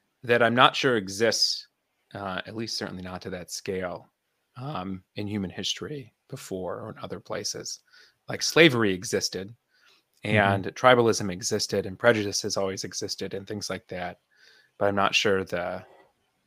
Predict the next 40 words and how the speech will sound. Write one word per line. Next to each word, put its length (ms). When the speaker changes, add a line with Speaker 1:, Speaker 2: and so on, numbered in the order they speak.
Speaker 2:
I 100
don't 80
Speaker 1:
the 80
Speaker 2:
know. 60
Speaker 1:
preference 360
Speaker 2:
I 20
mean, 60
Speaker 1:
of, 180
Speaker 2:
I'm 80
not 80
Speaker 1:
of 80
Speaker 2:
a 20
historian, 640
I, 80
but 220
Speaker 1:
Yeah. 120
Speaker 2:
I'm 80
thinking 240
back 260
to 60
ancient 300
China, 320
ancient 380
Rome, 420
um, 540
Persians. 800
I 40
don't 120
know. 180
If 60
Speaker 1:
I 60
Speaker 2:
there's 140
any 140
historians 480
in 60
the 80
chat, 280
but 160
Speaker 1:
Yeah, 240
Speaker 2:
comment 180